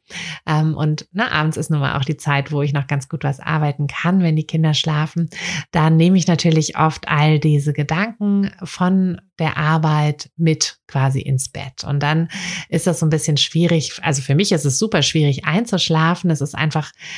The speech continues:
schwierig, so runterzufahren und den Kopf auszustellen. Und das habe ich gemerkt, kann ich wirklich, indem ich im Bett liege und einfach, ja,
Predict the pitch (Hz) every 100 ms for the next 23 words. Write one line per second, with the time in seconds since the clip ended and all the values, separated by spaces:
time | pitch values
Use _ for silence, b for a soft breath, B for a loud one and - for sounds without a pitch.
0 | B - - 185 175 160 - 170 170 175
1 | 214 208 139 151 135 147 143 156 170 156
2 | 156 160 - 208 - 135 135 135 - 147
3 | - - 120 - 139 165 B 175 170 170
4 | - 160 151 165 262 - 254 - 185 165
5 | 156 190 - 165 165 156 160 175 170 151
6 | 151 156 175 - - 151 127 123 151 160
7 | 190 233 311 185 175 151 147 160 - -
8 | _ 240 190 139